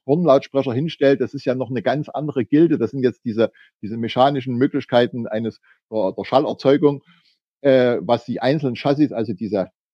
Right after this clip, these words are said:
technischen Lautsprecher, diese runden Teile, die da vorne drin sind, da gibt's ja auch, äh, viereckige und da gibt's ja auch, ähm, diese Horntreiber, nennt man das,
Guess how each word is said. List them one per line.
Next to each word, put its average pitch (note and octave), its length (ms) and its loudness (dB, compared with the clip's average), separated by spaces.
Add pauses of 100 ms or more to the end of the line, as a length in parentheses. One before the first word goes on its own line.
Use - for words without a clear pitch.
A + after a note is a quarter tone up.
technischen D#3+ 460 0
Lautsprecher, C#3 520 2
diese B2 160 -2
runden G#3 340 -4
Teile, G3 300 6
die E3+ 140 -2
da D#3+ 100 2
vorne F3 240 -4
drin F#3 240 -2
sind, E3+ 160 -2
da C#3+ 80 0
gibt's D#3 240 -4
ja C#3 100 4
auch, C#3+ 320 -2
äh, C3+ 180 0
viereckige F3+ 500 0
und D#3 80 -4
da C#3+ 80 2
gibt's E3 220 -6
ja C#3 60 0
auch, C3+ 240 0
ähm, C#3 240 -2
diese C3 200 -2
Horntreiber, F3+ 840 0
nennt E3 240 -2
man D3+ 120 -6
das, - 260 0